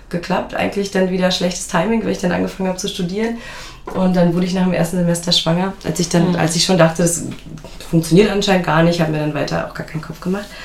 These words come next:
Speaker 1: Und dann wurde ich schwanger und dann, ähm, waren wir super glücklich darüber, weil sie ja nun wirklich auch gewünscht war schon vorher. Und,
Speaker 2: Mhm.
Speaker 1: ähm, ja, so, äh, kam sie in mein Leben. Ich wurde,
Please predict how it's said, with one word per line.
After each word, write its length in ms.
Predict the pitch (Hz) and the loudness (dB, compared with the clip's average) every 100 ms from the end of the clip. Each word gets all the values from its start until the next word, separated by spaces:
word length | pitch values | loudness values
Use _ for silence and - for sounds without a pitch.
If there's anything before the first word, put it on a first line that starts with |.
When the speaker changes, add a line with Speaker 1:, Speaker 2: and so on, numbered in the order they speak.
| - - - - | -10 -6 -6 2
Speaker 1:
Und 80 | 175 | 4
dann 180 | 170 | 6
wurde 140 | 175 208 | 4 2
ich 120 | - | 2
schwanger 320 | 196 262 247 | 4 6 6
und 100 | 180 | 4
dann, 400 | 170 170 175 175 | 4 4 4 4
ähm, 680 | 170 170 170 170 170 170 165 - - - - - - | 6 6 8 8 6 4 2 -4 -12 -16 -18 -12 0
waren 240 | 156 175 | 2 2
wir 100 | 180 | 2
super 360 | 160 165 - 208 | 0 -2 2 2
glücklich 420 | 190 214 254 190 | 4 2 2 0
darüber, 540 | - 156 156 147 147 151 | 0 0 0 0 -2 -2
weil 260 | 151 147 147 | -2 -2 -2
sie 120 | 156 | 0
ja 140 | 151 | 2
nun 180 | 151 147 | 2 0
wirklich 340 | 147 - 170 | -4 -2 -4
auch 280 | 156 147 - | -4 -8 -8
gewünscht 460 | 165 151 156 - - | -4 0 2 2 0
war 200 | 147 151 | -4 -2
schon 200 | - 160 | -2 -4
vorher. 360 | - 151 151 151 | -8 -6 -6 -10
Und, 200 | 147 - - | -12 -16 -6
Speaker 2:
Mhm. 280 | 196 190 180 170 - - | 0 2 0 -4 -10 -2
Speaker 1:
ähm, 580 | 160 151 151 151 160 - | 2 2 2 0 -2 -4
ja, 280 | 196 220 170 | 0 4 4
so, 360 | 156 156 160 170 | 2 2 4 4
äh, 500 | 175 165 165 165 165 | 2 2 2 2 2
kam 320 | 170 170 180 175 | -2 0 2 2
sie 280 | 185 196 | 0 0
in 260 | 208 202 202 | 0 0 0
mein 220 | 202 202 | 2 2
Leben. 380 | 208 233 165 156 151 | 4 4 4 4 2
Ich 200 | 151 - | -2 -2
wurde, 300 | 170 170 | 2 2